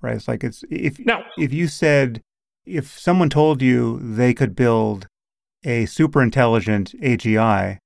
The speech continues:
Speaker 1: and you would fund that in a heartbeat, that is syno-,
Speaker 2: In a heartbeat.
Speaker 1: but that is synonymous with, with several assumptions, which,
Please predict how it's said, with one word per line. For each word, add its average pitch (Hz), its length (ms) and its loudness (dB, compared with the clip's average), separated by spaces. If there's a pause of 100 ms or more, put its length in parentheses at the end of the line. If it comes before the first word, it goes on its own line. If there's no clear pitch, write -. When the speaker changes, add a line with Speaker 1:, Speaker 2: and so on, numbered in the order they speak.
(420)
Speaker 1:
and 127 240 -2
you 123 80 2
would 117 140 0
fund 127 220 2
that 113 120 2
in 104 100 0
a 101 60 0
heartbeat, 117 580 -2
that 123 240 4
is 117 160 0
syno-, 123 280 2
Speaker 2:
In 151 80 0
a - 20 -2
heartbeat. - 200 -4
Speaker 1:
but 127 80 -6
that 135 140 2
is 117 100 -4
synonymous 123 600 2
with, 110 240 -4 (460)
with 123 180 -2
several 123 600 2
assumptions, 113 600 -2
which, 104 400 -2